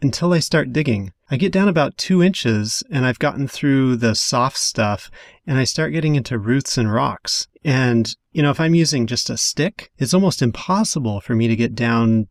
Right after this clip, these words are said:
beyond three or four inches below that surface. It gets really tough.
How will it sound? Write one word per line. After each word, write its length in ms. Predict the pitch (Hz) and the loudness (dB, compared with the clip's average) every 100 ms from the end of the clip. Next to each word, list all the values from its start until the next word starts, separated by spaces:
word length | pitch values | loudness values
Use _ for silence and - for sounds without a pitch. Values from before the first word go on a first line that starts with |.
| _ - | _ -2
beyond 680 | 117 113 113 117 117 113 107 | 2 2 4 2 2 0 -2
three 300 | - 131 131 | -4 -2 -2
or 80 | |
four 280 | 120 - 127 | -4 -6 -4
inches 460 | 117 143 - 123 113 | -4 -4 -6 -10 -10
below 300 | - 117 113 | -8 -6 -4
that 260 | 113 113 | -4 -6
surface. 680 | - - 220 - 117 - - - | -6 -4 -6 -6 -8 -6 -6 -6
It 60 | |
gets 180 | 147 - | -8 -6
really 340 | 123 214 151 | -2 0 0
tough. 460 | 110 - 160 101 - | -2 -4 -4 -4 -12